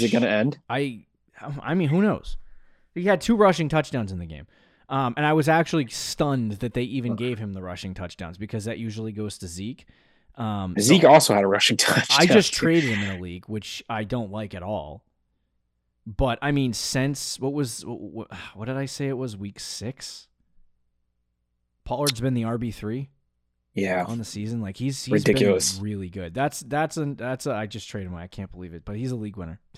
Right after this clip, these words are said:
Speaker 2: If
Speaker 1: Yeah.
Speaker 2: he keep, if he keeps
Speaker 1: Should
Speaker 2: with this pace.
Speaker 1: I drafted him. Should have just kept him on my team.
Speaker 2: Yeah.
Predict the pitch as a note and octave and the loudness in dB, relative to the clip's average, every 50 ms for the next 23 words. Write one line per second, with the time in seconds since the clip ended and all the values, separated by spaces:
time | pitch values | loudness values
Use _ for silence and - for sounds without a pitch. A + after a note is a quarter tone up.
0 | - _ _ _ _ _ _ _ _ _ _ _ _ _ _ _ _ - D#3+ - | -20 _ _ _ _ _ _ _ _ _ _ _ _ _ _ _ _ -12 -2 2
1 | - G3+ F#3+ A3+ A3 G3+ - F3+ E3+ G#3 F#3+ - A3+ F#3+ F#3 F3 E3 D#3+ D#3+ C3 | 4 4 6 6 4 4 4 4 4 4 4 6 8 8 8 8 6 4 0 0
2 | A#2+ G#2 - - - E2+ - - - - - - - - - - _ _ _ _ | -2 -6 -6 -8 -10 -10 -10 -10 -12 -12 -12 -14 -16 -18 -20 -20 _ _ _ _
3 | - - D#3 F3+ D#3+ D3 - F3 F#3+ - - C3 G#2+ G#2 G#2 - - - C#3 C3 | 6 8 10 10 12 12 12 12 12 12 8 6 6 6 4 2 6 6 6 8
4 | B2+ C3 - - - B2+ - B2 B2 A#2+ A#2 A#2 A2 - C#3+ B2 - - - _ | 8 4 6 6 4 4 6 6 6 6 6 4 4 2 0 -2 -2 -6 -16 _
5 | - - - | -18 -16 -16